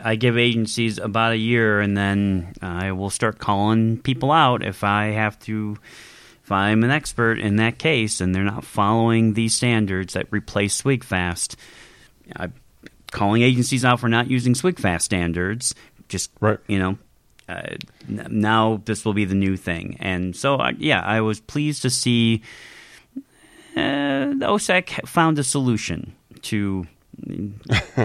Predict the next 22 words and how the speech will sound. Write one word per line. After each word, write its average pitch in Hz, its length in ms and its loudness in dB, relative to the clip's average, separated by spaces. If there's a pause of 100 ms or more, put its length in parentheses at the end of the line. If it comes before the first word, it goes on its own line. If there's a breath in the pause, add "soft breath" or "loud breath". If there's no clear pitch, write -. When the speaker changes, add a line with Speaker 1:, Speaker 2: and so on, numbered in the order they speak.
(1160 loud breath)
Speaker 1:
circumvent 139 600 0
Speaker 2:
Well, 165 140 4
Speaker 1:
the - 40 -6
B 98 200 0
S. - 320 -8 (800)
Speaker 2:
and, 123 440 0
and, 113 540 0
um, 104 560 2
I, 117 220 2 (160)
I, 107 260 2 (500 loud breath)
I 113 240 2
am 127 400 -2
still 117 460 0
hoping 110 340 2
for 90 600 0 (540 loud breath)
the 92 160 -6
best 120 280 0
case 120 220 0
scenario, 90 580 2 (400 loud breath)
which 98 400 -2
is 95 540 0 (400 soft breath)
that, 92 580 -2